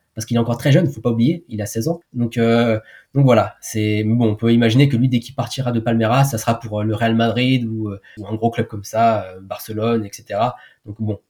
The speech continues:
après maintenant, ça sera de voir la gestion qu'il aura, mais c'est vraiment l'un des gros, gros espoirs aujourd'hui, euh, au Brésil. Euh, c'est, on rappelle, c'est un deux mille six, euh, donc, euh, donc voilà, c'est, c'est très, très jeune, très, très, très, très, c'est l'âge de Warren, c'est un, c'est l'âge de Warren, euh, du P S G.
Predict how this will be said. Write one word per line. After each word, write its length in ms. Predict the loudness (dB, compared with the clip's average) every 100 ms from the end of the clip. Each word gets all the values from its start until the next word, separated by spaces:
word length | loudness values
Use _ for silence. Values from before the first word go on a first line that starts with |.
| _
après 240 | -12 -4 0
maintenant, 160 | 0
ça 100 | -2
sera 400 | -2 0 2 0
de 260 | -2 -6 -4
voir 180 | 0 2
la 100 | 2
gestion 280 | 0 -2 -4
qu'il 220 | -2 0
aura, 300 | 2 0 -4 -16 _ -12
mais 60 |
c'est 300 | -6 -2 0
vraiment 260 | 2 2 2
l'un 240 | 4 2
des 120 | 2
gros, 260 | 0 2 2
gros 200 | 2 2
espoirs 640 | 2 0 -2 2 2 2 -4
aujourd'hui, 580 | -2 0 2 6 6 6
euh, 180 | 2 0
au 100 | 0
Brésil. 540 | 0 2 2 2 0 _ _ -10
Euh, 400 | -6 -4 -6 -8 -12
c'est, 180 | -12 -8
on 60 | -2
rappelle, 400 | 0 0 -2 -6
c'est 140 | -6 -4
un 100 | -2
deux 140 | 0
mille 220 | 2 0
six, 420 | 0 -2 -4 -12 _ _ _ -10
euh, 80 |
donc, 200 | -8 -8
euh, 100 | -10
donc 160 | -8 -2
voilà, 200 | 0 0
c'est, 220 | -2 -16
c'est 180 | -18 -12
très, 140 | -10
très 160 | -4 -2
jeune, 260 | 0 -2 -4 _ _
très, 120 | -10
très, 120 | -8
très, 140 | -10 -12
très, 100 | -10
c'est 140 | -2 4
l'âge 160 | 4
de 160 | 4 2
Warren, 380 | 2 0 -4 -8 _ -12
c'est 120 | -6
un, 140 | -4
c'est 120 | -4 -2
l'âge 140 | -2
de 80 | 0
Warren, 360 | 2 2 0 -2
euh, 240 | -2 -2
du 160 | -4 -2
P 120 | -2
S 60 | -2
G. 180 | -4